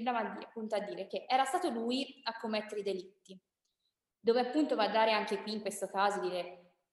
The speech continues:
"Io so esattamente in che posizione era la vittima quando è stata trovata, il numero di colpi, ehm, eccetera, eccetera, eccetera." Quindi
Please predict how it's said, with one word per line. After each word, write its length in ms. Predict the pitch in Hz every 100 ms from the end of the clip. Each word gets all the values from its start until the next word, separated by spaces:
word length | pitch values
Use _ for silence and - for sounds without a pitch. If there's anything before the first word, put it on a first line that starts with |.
| _
"Io 200 | 208 202
so 100 | 202
esattamente 640 | 180 170 196 202 208 202
in 80 | 208
che 120 | 202
posizione 600 | 202 196 196 - 208 202
era 180 | 196 190
la 120 | 185
vittima 440 | 190 202 - 196 190
quando 200 | 185 185
è 40 |
stata 240 | - 202
trovata, 640 | 196 190 185 185 185 190 190
il 60 | 214
numero 260 | 214 202 196
di 160 | 196
colpi, 680 | - 196 190 190 - 196 190 - _ _
ehm, 720 | 202 202 185 185 185 190 - -
eccetera, 380 | 233 240 214 214
eccetera, 320 | 208 214 196
eccetera." 440 | 196 196 180 185 180
Quindi 400 | 220 208 208